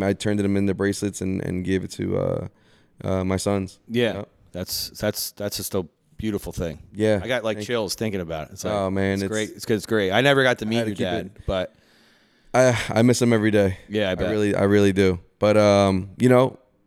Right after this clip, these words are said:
Speaker 1: it, it, it taught me, like, you know, life is short, and it, it's a, it's, it's ironic to think about because I always said, "I'm not gonna turn into him. I'm not gonna turn into him." And little by little, I turned into him by,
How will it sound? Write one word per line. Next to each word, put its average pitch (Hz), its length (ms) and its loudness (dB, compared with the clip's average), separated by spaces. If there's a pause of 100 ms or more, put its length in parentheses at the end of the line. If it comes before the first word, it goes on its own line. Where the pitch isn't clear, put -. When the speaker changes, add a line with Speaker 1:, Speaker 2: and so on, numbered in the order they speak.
(140)
Speaker 1:
it, 113 160 0
it, 120 160 4
it 117 100 4
taught 147 200 4
me, 113 180 2
like, 101 280 0
you - 120 -4
know, 95 300 -4 (580)
life 107 220 2
is 110 100 2
short, 123 400 4
and 110 380 0 (760)
it, 127 180 2
it's 127 180 -2
a, 117 160 2 (100)
it's, 113 260 -2 (1040)
it's - 80 -6
ironic 117 540 0 (580)
to 110 120 -6
think 107 240 -2
about 98 440 2
because 98 720 0 (300)
I 101 160 -4
always 101 360 2
said, 98 300 4 (420)
"I'm 104 160 -2
not 101 160 -2
gonna 101 160 -2
turn 98 220 -2
into 95 200 -4
him. 95 160 -4
I'm 95 100 -4
not 95 160 -2
gonna 92 140 -4
turn 95 200 -4
into 92 180 -4
him." 95 240 -2
And 98 120 -6
little 95 180 -4
by 90 120 -6
little, 85 240 -6
I 82 100 -8
turned - 280 -12
into 92 220 -8
him 95 220 -2
by, - 280 -8